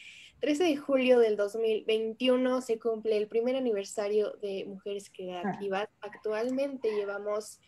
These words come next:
Speaker 1: pues, trescientas noventa visualizaciones de mujeres en diferentes ecosistemas. Hemos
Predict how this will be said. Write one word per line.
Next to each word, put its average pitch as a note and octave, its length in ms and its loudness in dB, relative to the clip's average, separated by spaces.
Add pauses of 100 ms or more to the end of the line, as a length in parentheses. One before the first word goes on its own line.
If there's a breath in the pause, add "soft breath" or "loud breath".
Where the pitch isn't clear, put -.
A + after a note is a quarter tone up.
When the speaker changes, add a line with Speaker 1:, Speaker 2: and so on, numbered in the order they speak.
(340 soft breath)
Speaker 1:
pues, A3+ 640 4
trescientas C4+ 580 -2
noventa A3 800 -2
visualizaciones G#3+ 680 -4
de C#4 60 0
mujeres G#3+ 420 -4
en G3+ 140 -6
diferentes G#3 540 -4
ecosistemas. G#3+ 800 -4 (340 loud breath)
Hemos B3 500 0